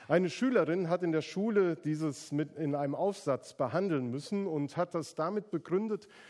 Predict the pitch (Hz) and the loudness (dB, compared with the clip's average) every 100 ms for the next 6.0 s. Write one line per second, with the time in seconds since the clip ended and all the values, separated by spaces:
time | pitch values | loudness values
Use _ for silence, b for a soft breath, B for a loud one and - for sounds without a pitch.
0 | B 175 175 196 196 165 139 147 202 165 | B 0 2 0 0 -4 -4 -6 -4 -2
1 | 160 170 151 151 139 165 170 - - 147 | -2 -2 -2 0 0 0 -2 -6 -6 -4
2 | 156 151 123 135 131 135 - 131 110 135 | -2 -2 -2 -2 -4 -6 -6 -8 -6 -4
3 | 147 - 139 139 127 - 123 107 127 - | -4 -6 -6 -4 -4 -6 -10 -6 -6 -6
4 | 127 110 113 - 110 107 107 - 127 123 | -6 -6 -6 -6 -6 -6 -8 -6 -6 -2
5 | 156 - 113 101 87 85 110 92 - 78 | -4 -4 -8 -6 -8 -10 -10 -12 -14 -20